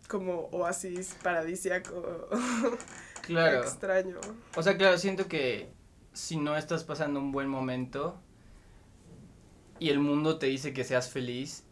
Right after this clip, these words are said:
Speaker 2: y lo ves tan difícil y tan lejano, es súper frustrante.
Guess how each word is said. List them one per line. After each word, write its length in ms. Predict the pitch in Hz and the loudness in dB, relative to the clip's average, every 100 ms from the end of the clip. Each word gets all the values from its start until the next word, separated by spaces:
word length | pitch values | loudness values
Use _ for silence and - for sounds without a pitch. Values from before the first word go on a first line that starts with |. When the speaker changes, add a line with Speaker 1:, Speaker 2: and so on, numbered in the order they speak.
| - | -6
Speaker 2:
y 100 | 139 | 0
lo 100 | 135 | 2
ves 200 | 139 - | 0 4
tan 260 | 131 139 139 | 6 6 2
difícil 440 | 131 139 127 139 | -2 -4 -4 -2
y 60 | 123 | 0
tan 200 | 127 127 | 2 2
lejano, 640 | 127 139 135 151 196 208 - - | 0 4 4 6 4 2 -8 -6
es 160 | 131 131 | -4 -4
súper 320 | 139 127 123 | -8 -4 -4
frustrante. 640 | 123 120 - 120 120 - | -4 -10 -4 -4 -4 -10